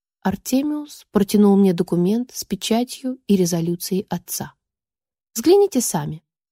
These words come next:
Я пробежал взглядом по строчкам и едва не стёр себе зубы от злости. Я любил отца, но не до такой степени, чтобы вот так легко мириться с подобным отношением к себе.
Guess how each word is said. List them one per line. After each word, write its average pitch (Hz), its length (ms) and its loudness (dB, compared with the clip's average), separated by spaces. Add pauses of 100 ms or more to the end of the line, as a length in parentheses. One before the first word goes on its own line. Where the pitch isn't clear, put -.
(1200)
Я 233 200 2
пробежал 214 460 2
взглядом 247 840 0
по 196 100 -2
строчкам 233 720 -2 (240)
и 208 80 2
едва 220 320 4
не 220 120 6
стёр 220 280 2
себе 196 260 0
зубы 185 340 0
от 175 120 -6
злости. - 540 -10 (840)
Я 180 200 0
любил 202 400 2
отца, 170 480 -4 (480)
но 175 180 2
не 170 140 2
до 170 140 -6
такой 180 320 2
степени, 185 600 -2 (340)
чтобы 180 340 -2
вот 180 300 -2
так 214 240 2
легко 220 580 2 (280)
мириться 254 600 6
с - 100 -6
подобным 226 640 4
отношением 202 760 0
к - 60 -18
себе. 160 360 -8